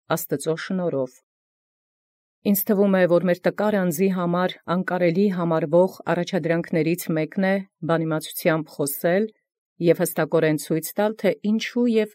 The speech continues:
ինչպես պետք է աղոթել, թե աղոթքի մեջ ինչ է հարմար ասել Աստծուն և որոնք են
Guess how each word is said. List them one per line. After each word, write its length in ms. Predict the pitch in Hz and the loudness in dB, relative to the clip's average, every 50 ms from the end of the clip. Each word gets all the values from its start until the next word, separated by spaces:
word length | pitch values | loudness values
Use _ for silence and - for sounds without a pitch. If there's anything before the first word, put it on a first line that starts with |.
| _ | _
ինչպես 540 | - 233 233 233 - - _ - 202 180 - - | 0 0 0 0 0 -4 _ -2 0 0 -2 -4
պետք 360 | - - 143 135 - - - | -4 -2 -2 -2 -2 -4 -4
է 140 | - 151 143 135 - - | -2 0 0 0 -2 -4
աղոթել, 600 | 151 160 156 165 170 170 - - 165 151 135 131 131 - _ _ _ _ _ _ _ _ _ _ _ | -4 -2 0 0 0 0 -2 -2 0 0 0 0 -2 -6 _ _ _ _ _ _ _ _ _ _ _
թե 80 | - 220 | 2 4
աղոթքի 460 | 208 214 214 233 233 - - 262 247 | 4 4 4 2 0 0 2 4 4
մեջ 300 | 240 233 226 233 - - - - _ _ | 4 4 4 2 -2 -6 -10 -14 _ _
ինչ 180 | - 269 294 294 | 4 4 4 4
է 160 | - - 262 | 4 2 2
հարմար 500 | 233 240 233 240 240 240 247 240 208 165 | 2 2 2 4 4 4 4 4 2 2
ասել 400 | 151 151 - - - 165 160 143 - | 0 -2 -2 0 0 2 2 0 -2
Աստծուն 680 | - 165 - - - 165 160 - - 170 165 151 135 127 - - _ _ _ _ _ _ _ _ _ _ - | -4 -6 -6 -4 -4 -4 -4 -2 -2 0 2 2 2 0 0 -4 _ _ _ _ _ _ _ _ _ _ 0
և 220 | 165 170 175 151 | 4 4 4 6
որոնք 400 | 143 160 156 180 214 262 262 - | 6 4 4 4 4 2 2 2
են 160 | 247 196 175 | 2 2 2